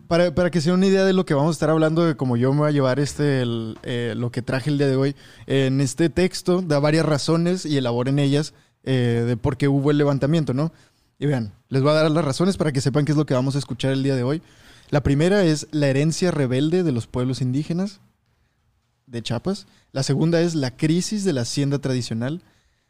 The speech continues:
La siguiente razón fue la acción de la iglesia en la región. Eh,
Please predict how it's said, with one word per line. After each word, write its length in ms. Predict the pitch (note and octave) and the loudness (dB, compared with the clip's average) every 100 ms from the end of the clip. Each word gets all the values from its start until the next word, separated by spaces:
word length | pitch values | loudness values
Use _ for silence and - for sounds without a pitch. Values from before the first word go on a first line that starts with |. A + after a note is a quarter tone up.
| _ - | _ -4
La 240 | B2+ C3 | 0 0
siguiente 340 | C3 C3 B2+ | 0 -2 0
razón 340 | D3+ C3+ C3+ C3+ | 0 0 -2 -2
fue 140 | D3 | 0
la 160 | D3 C3 | 0 -2
acción 560 | - - D3 D3 F3 F#3 | -6 -2 2 2 0 -2
de 180 | C#3 C3+ | -2 -2
la 80 | |
iglesia 720 | B2 A#2 B2+ C#3 E3+ G3+ G#3 A#3 _ _ - | -2 -4 -2 -2 -2 -2 -2 -4 _ _ -6
en 360 | C#3+ C3+ B2+ | -4 -2 -2
la 80 | A#2+ | -2
región. 460 | A#2 - B2+ F3 A3 _ _ _ _ _ _ _ _ - | -4 -4 -2 -2 -6 _ _ _ _ _ _ _ _ -4
Eh, 480 | C3 C3+ C#3 C#3+ | 0 2 2 0